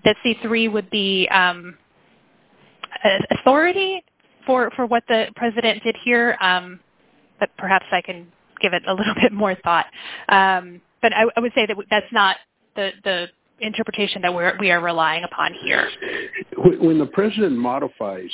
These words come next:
Speaker 2: the, the original remedy and increases tariffs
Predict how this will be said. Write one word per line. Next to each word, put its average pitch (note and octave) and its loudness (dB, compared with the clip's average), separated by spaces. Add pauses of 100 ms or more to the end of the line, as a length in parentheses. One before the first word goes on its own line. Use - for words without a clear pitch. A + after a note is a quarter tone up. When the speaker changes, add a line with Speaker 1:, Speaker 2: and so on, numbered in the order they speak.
(140)
Speaker 2:
the, A2 -2
the G#2 -4
original A2 2 (460)
remedy G#2+ 2 (600)
and A2+ 6
increases C#3 2 (200)
tariffs A#2 0